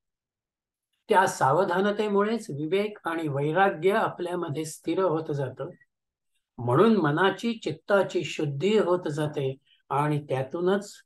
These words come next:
जी बहिर्मुख इंद्रिय आहेत, ते अंतर्मुख होतात आणि आत्मसुखाकडे, आत्मानंदाकडे, सत्विचारांकडे येतात. हा भाव सरांच्या अध्यात्मामध्ये आहे. अध्यात्म समजून घेताना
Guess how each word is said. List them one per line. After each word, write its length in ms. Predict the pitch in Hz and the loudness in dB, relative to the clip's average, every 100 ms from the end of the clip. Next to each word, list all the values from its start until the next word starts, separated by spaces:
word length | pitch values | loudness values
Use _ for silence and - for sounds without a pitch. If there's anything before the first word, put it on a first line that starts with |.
| _ _ _ _ _ _ _ _ - 143 131 | _ _ _ _ _ _ _ _ -16 -12 -8
जी 180 | 180 | -2
बहिर्मुख 640 | 151 139 135 220 240 254 262 | -2 0 2 4 6 4 4
इंद्रिय 500 | 269 208 180 185 170 | 2 4 2 2 2
आहेत, 380 | 156 131 127 190 - _ _ _ _ _ _ - | 0 -2 -4 -6 -10 _ _ _ _ _ _ -6
ते 120 | 160 | -2
अंतर्मुख 680 | 156 143 143 185 185 226 - | 0 0 2 2 4 2 2
होतात 440 | 190 156 160 147 135 - _ - | 2 2 2 0 -2 -10 _ -6
आणि 240 | 147 151 | -2 0
आत्मसुखाकडे, 1040 | 135 143 151 196 214 - 147 151 - 151 175 | 0 -2 -2 -4 -4 -4 -2 -2 0 0 0
आत्मानंदाकडे, 1300 | 139 143 160 165 156 151 147 180 185 156 143 139 131 - _ _ _ _ | 0 -4 -4 -2 -2 -2 0 0 0 -2 0 -2 -4 -10 _ _ _ _
सत्विचारांकडे 1200 | - 180 151 - 185 190 220 220 220 196 170 156 | -4 -2 -2 -4 0 4 6 6 6 4 2 0
येतात. 680 | 139 123 165 196 139 139 180 - _ _ _ _ | -2 -2 -2 0 -2 0 -4 -8 _ _ _ _
हा 180 | 151 151 | 2 2
भाव 420 | 120 127 165 185 | 2 0 2 0
सरांच्या 680 | 185 - 165 151 156 147 165 | -4 -8 -6 -2 -2 -4 -4
अध्यात्मामध्ये 800 | 156 117 120 147 156 143 120 113 | -6 -6 -8 -10 -10 -10 -8 -12
आहे. 100 | - _ _ _ _ _ _ _ _ _ _ _ _ _ _ _ | -14 _ _ _ _ _ _ _ _ _ _ _ _ _ _ _
अध्यात्म 600 | 135 120 120 147 190 196 | -8 -6 0 2 2 2
समजून 640 | 185 - 175 180 226 247 220 | 0 2 -2 0 0 0 0
घेताना 560 | 156 151 143 131 127 | 0 -2 -4 -8 -8